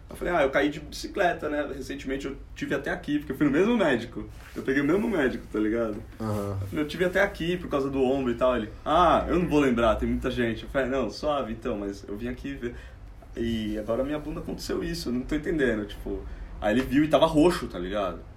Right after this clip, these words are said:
Speaker 2: Mas, cara, você devia ter falado em injeção, é lógico que
Speaker 1: Aí
Speaker 2: ele
Speaker 1: ele
Speaker 2: viu.
Speaker 1: fez assim, "Você tomou medicação quando você veio aqui?" Eu falei, "Tomei, tomei."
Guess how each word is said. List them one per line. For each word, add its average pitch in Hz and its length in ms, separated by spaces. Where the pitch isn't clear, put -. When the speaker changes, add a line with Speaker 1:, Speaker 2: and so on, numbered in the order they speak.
Speaker 2:
Mas, 98 160
cara, 135 260
você 120 100
devia 120 200
ter 135 80
falado 127 220
em 120 60
injeção, 110 360
é - 20
lógico 107 300
que 147 60
Speaker 1:
Aí 147 80
Speaker 2:
ele 160 80
Speaker 1:
ele 165 100
Speaker 2:
viu. 180 80
Speaker 1:
fez 160 140
assim, 165 440
"Você - 100
tomou 147 160
medicação 131 540
quando 104 160
você 101 100
veio 92 200
aqui?" 127 360
Eu - 80
falei, 107 160
"Tomei, 135 340
tomei." 113 420